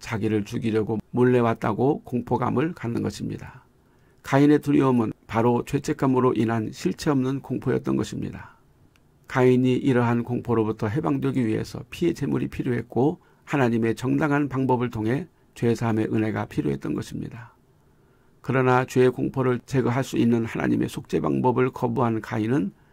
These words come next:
낙엽소리만으로도 들판에서 흔들리는 갈대 울음소리에도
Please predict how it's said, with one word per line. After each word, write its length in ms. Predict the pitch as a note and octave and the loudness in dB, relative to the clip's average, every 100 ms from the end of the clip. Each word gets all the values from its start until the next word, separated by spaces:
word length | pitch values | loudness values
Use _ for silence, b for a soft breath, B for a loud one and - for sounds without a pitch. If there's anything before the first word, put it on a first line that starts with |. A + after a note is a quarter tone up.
| b - | b -2
낙엽소리만으로도 1200 | A2+ A2+ - A2+ A2+ A2 G#2+ G#2+ G#2 G#2+ A2 A#2+ b b b _ | 0 0 -2 0 0 0 0 0 0 0 0 -4 b b b _
들판에서 800 | C#3 C3+ C#3 B2 A2+ G#2 A#2 - | -4 -2 0 0 0 -4 -6 -4
흔들리는 540 | - D#3 C#3+ B2+ B2 | -2 0 2 0 -2
갈대 400 | A#2+ C3 - D#3 | 0 -2 0 0
울음소리에도 880 | - C3+ B2 B2 G#2+ G#2 G#2 C#3 F#3 | 0 -2 -2 -4 -2 -2 0 -2 -2